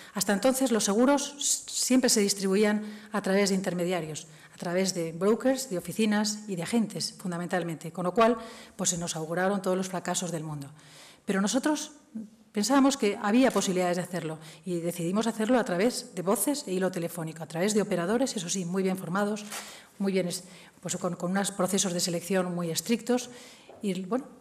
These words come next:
pues empezamos con ello y la realidad es que des-, desde el primer momento el proyecto empezó a pitar. Nos empezaron, empezaron a sonar los teléfonos y en muy poco tiempo, pues Línea Directa, hasta hoy, que ahora os daré algunas cifras,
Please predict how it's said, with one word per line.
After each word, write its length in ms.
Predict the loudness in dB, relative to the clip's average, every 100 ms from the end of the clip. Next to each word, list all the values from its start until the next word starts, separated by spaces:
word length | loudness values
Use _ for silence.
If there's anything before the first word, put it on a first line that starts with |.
| -12
pues 200 | -8 -8
empezamos 380 | -6 -2 -2 0
con 140 | 2
ello 240 | 2 2
y 80 | 0
la 120 | 0
realidad 360 | 2 2 2 4
es 120 | 2
que 100 | 2
des-, 180 | 0 0
desde 280 | -2 0 0
el 100 | 0
primer 280 | 2 4 6
momento 400 | 6 4 4 0 -2
el 100 | -2
proyecto 600 | 0 2 0 -2 -4 -6 -12
empezó 520 | -6 -4 0 0 0 -4
a 100 | -6
pitar. 320 | -4 -6 -6 -16 -20 -20 -8
Nos 120 | -4
empezaron, 400 | -4 -2 0 0 -2
empezaron 340 | -2 2 2
a 60 | 2
sonar 280 | 0 0 0
los 140 | 0
teléfonos 540 | 0 0 0 -2 -2 -8 -16 -20 -6
y 120 | -2
en 60 | 2
muy 140 | 2
poco 240 | 2 0 2
tiempo, 380 | 2 0 -2
pues 160 | -4 -6
Línea 220 | -4 -4
Directa, 440 | -2 -2 -4 -6 -6
hasta 260 | -8 -4 -2
hoy, 140 | -2
que 120 | -4
ahora 200 | -6 -6
os 80 | -6
daré 180 | -4 -2
algunas 340 | -2 0 0
cifras, 360 | -2 -2 -2